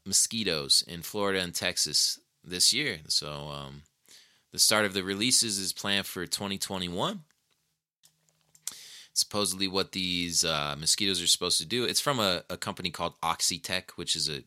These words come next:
Bill and Melinda Gates Foundation company. Uh, according to the application, the plan is to only release genetically engineered male insects, which will mate with wild female mosquitoes and produce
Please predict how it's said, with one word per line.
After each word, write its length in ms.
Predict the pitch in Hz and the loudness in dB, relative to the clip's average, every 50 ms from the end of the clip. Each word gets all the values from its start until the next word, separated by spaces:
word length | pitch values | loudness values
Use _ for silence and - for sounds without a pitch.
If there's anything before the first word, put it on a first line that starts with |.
| _ _ - | _ _ -10
Bill 160 | 85 82 82 | -8 -8 -6
and 80 | 82 | -6
Melinda 240 | 82 80 80 80 80 | -8 -8 -8 -10 -8
Gates 280 | 76 80 80 80 80 - | -4 -2 -2 0 -2 -4
Foundation 600 | - 82 78 78 76 78 78 78 - - 78 78 | -6 -6 -8 -6 -4 -4 0 2 2 2 2 0
company. 500 | - - 80 76 - 78 80 90 104 - _ _ - - - - - - - - - - - - - - _ _ - | -8 -10 -10 -8 -8 -10 -12 -12 -12 -14 _ _ -20 -20 -18 -16 -16 -16 -16 -16 -16 -18 -18 -20 -20 -20 _ _ -6
Uh, 120 | - 85 85 | -2 -2 -2
according 320 | 85 - 127 127 123 120 104 | 0 4 4 4 4 4 2
to 80 | - | 2
the 140 | - 110 107 | 4 6 8
application, 680 | 104 107 - - 107 - - 120 120 160 170 - 139 131 | 8 6 4 2 -4 -2 0 2 4 6 6 6 6 4
the 60 | 117 | -2
plan 360 | 107 - - 123 117 120 120 | -4 -2 0 0 2 2 2
is 120 | 120 110 - | 2 2 2
to 140 | - 117 - | 2 0 -2
only 300 | 113 131 160 185 202 190 | -2 -2 -2 -2 -4 -2
release 340 | 151 143 120 127 127 - - | -2 0 2 2 2 2 2
genetically 580 | - - 98 98 110 120 143 - 127 120 - - | 2 0 2 2 2 2 0 -2 -4 -6 -2 0
engineered 540 | 101 104 98 95 95 95 95 95 95 87 82 | 0 0 0 0 -2 0 0 2 2 0 0
male 360 | 85 90 107 131 165 196 - - | 2 2 2 4 4 0 0 -2
insects, 720 | 98 90 82 - - 76 69 - - - - - - - _ _ _ _ _ _ | -4 0 2 2 2 2 0 -6 -6 -2 -2 -2 -2 -2 _ _ _ _ _ _
which 300 | - 101 104 - - - | 0 0 2 2 2 2
will 140 | 104 98 95 | 2 0 2
mate 360 | 92 98 120 143 - - - | 2 4 4 4 4 0 -4
with 260 | 101 104 104 90 - | -4 -2 -2 -2 -2
wild 440 | 87 85 82 87 92 98 101 92 80 | 0 2 4 6 6 6 4 0 -2
female 420 | - - 101 98 92 92 87 87 | -6 -4 -4 -2 0 0 0 0
mosquitoes 640 | 85 82 78 - - 104 95 90 95 104 123 - - - | 2 4 4 4 4 4 0 0 2 2 4 4 4 4
and 260 | 92 92 90 90 87 | 2 0 0 -2 -4
produce 340 | - 95 85 90 107 - - | -8 -8 -6 -2 0 0 0